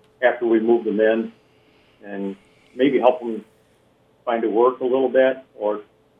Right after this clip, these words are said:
call them to appointments. Um, it just gives them support in the community, and it makes them not feel so lonely, and they have somebody to fall back on if they need help until they get on their feet again.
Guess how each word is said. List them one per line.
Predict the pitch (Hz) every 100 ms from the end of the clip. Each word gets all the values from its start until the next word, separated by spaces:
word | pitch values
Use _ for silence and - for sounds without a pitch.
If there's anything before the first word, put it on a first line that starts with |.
| _ -
call | 123 120
them | 113
to | 107 101 101
appointments. | 101 135 131 127 127 - - _ _
Um, | 110 104 101 98 _ _ _ _ _ _
it | -
just | 190 185
gives | 175 147
them | 139 -
support | 113 139 139
in | 139
the | 101
community, | - 147 143 110 104
and | 101
it |
makes | 107 107 -
them | 104 95 _ _ _ _ _ _ _ _ _ _ _ _ _ _ _ _ _ -
not | 131 127
feel | 139 120
so | 120
lonely, | 104 117 120 123 117 _ _ _ _ _
and | 110
they | 104
have | 113 113 -
somebody | 113 117 110
to | 95
fall | 120 107
back | 110 113 113
on | 104 101
if | -
they | 107
need | 104 101
help | 110 107 - _ _
until | - 117
they | 107
get | 101 107
on | 107
their | 95
feet | - 127
again. | 107 87